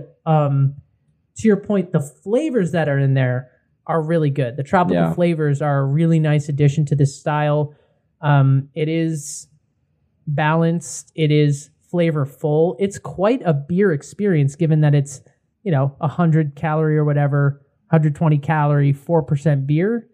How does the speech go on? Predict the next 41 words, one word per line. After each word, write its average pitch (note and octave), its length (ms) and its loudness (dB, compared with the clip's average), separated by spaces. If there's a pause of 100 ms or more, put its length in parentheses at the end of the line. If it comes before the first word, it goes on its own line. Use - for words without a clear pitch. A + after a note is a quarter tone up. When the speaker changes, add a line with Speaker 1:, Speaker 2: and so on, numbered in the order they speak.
(1120)
Speaker 1:
You're F3 140 0
getting B3+ 200 0
your B3+ 120 2
money's A3+ 280 -2
worth. D#3+ 400 -2 (260)
Speaker 2:
Is F#3 240 -2
it A#3+ 140 0
one A3+ 260 -2
twenty? A#3+ 280 -4
'Cause G3 160 0
I F#3+ 40 0
know A3+ 120 2
the F3+ 100 0
Goza C#3+ 380 2
is G#2+ 120 -4
one G2+ 200 2
twenty. F#2 560 -2 (840)
Speaker 1:
It's, A3+ 240 0
I G#3+ 140 0
don't G3+ 160 0
know, D3+ 160 2
but D#3 120 0
it's, F3 240 -6
they, F3 300 -2
you F3+ 80 -2
know, D#3 80 4
Speaker 2:
It's C3+ 60 4
Speaker 1:
they D#3+ 120 2
mentioned D#3 240 2 (140)
how D#3+ 60 4
Speaker 2:
low. D3 40 2
Speaker 1:
it's C#3+ 140 -4
low D3 220 2
calorie, C#3 560 0
and C3+ 200 2
so C3+ 360 0 (340)
how E3+ 120 -2
low D#3 220 0
can D3 140 -4
it C3+ 160 -4
be? D3+ 300 2